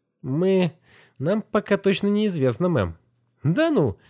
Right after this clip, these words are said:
я уже говорила с мистером Теллоу. Он вполне недвусмысленно обвинял во всем сопротивление». «А, а он... <clears throat> А мистер Теллоу тоже едет в Ричмонд, мэм?» «Нет, он не едет.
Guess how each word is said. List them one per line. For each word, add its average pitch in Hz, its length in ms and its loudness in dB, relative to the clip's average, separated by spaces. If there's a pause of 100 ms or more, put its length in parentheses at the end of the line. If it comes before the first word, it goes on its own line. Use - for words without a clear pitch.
(200)
я 175 180 4
уже 202 160 2
говорила 269 420 2
с - 80 -4
мистером 269 420 -2
Теллоу. 202 460 0 (140)
Он 143 180 0
вполне 240 380 2
недвусмысленно 254 760 -2
обвинял 254 380 0
во 196 120 0
всем 196 200 -2
сопротивление». 175 840 -2 (920)
«А, 170 380 -6 (400)
а 180 120 2
он... 190 300 2 (440)
<clears throat> - 60 -4 (500)
А 185 100 2
мистер 240 320 0
Теллоу 165 360 2
тоже 285 300 -2
едет 139 300 0
в 131 60 -2
Ричмонд, 107 440 -4
мэм?» 107 280 -2 (800)
«Нет, 262 460 -2
он 247 160 2
не 247 120 0
едет. 156 340 0